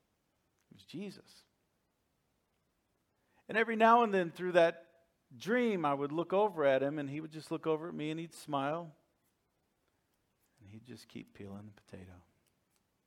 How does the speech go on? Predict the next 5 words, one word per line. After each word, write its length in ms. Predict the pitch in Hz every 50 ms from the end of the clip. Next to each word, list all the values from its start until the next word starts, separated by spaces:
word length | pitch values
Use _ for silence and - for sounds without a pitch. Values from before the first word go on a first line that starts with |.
| _ _ _ _ _ _ _ _ _ _ _ _ _ _ _ _ _ _ _ _ _
One 240 | 104 113 131 143 143
after 360 | 139 139 135 - - 143 123
another. 340 | 110 107 101 92 98 98 98 92 _ _ _ _ _ _ _ _ _ _ _ _ _ _ _ _ _ _ _ _ _ _ _ _ _ _ _ _ _ _ _ _ _ _ _ _ _ _ -
Peeling 240 | _ 104 101 104 110
potatoes. 640 | - - _ - - - - - - _ _ _ _